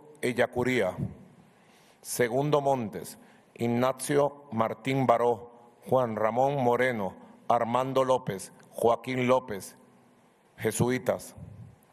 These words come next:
y a Julia Elba y Celina Maricet Ramos, madre e hijo. Que en paz descanse, son santos ahora de la Iglesia Católica.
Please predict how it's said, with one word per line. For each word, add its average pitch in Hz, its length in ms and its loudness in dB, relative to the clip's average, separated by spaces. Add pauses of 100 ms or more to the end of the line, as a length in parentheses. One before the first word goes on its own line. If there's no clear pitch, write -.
(420)
y 113 100 -2
a 110 80 2
Julia 143 540 0
Elba 143 640 0
y 123 120 -6
Celina 127 440 0
Maricet 131 640 -2
Ramos, 131 540 0 (340)
madre 123 500 2
e 107 60 -4
hijo. 92 340 -10 (100)
Que 110 60 -2
en 98 80 -10
paz 120 180 2
descanse, 131 480 -2
son 120 220 -4
santos 123 440 -2
ahora 113 260 2
de 110 60 0
la 98 80 -8
Iglesia 107 280 -4
Católica. 104 460 -4